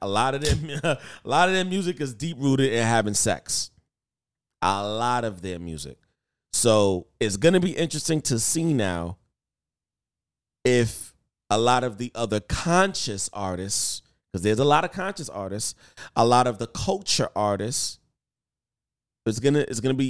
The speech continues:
interesting to see now if that type of wave of music is going to still make Jamaican music ring off in the clubs in the years to come.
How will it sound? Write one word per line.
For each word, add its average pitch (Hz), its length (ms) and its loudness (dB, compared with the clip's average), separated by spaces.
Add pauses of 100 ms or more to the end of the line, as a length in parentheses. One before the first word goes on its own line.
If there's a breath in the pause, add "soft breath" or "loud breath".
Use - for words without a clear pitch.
interesting 131 380 -4
to 113 80 0
see 139 260 0
now 98 400 0
if 110 360 -4 (840)
that 135 300 2
type 151 280 -4
of 101 160 -6
wave 113 380 2
of 98 140 -2
music 101 580 -4 (760)
is 104 140 2
going 113 260 0
to 104 200 -4
still 127 460 2
make 107 460 -2
Jamaican 104 680 -2
music 95 420 -4
ring 101 280 -4
off 92 500 -4 (440)
in 101 160 -2
the 95 80 -4
clubs 95 760 -4 (160)
in 110 160 0
the 101 120 -2
years 98 360 -4
to - 100 -6
come. 80 360 -8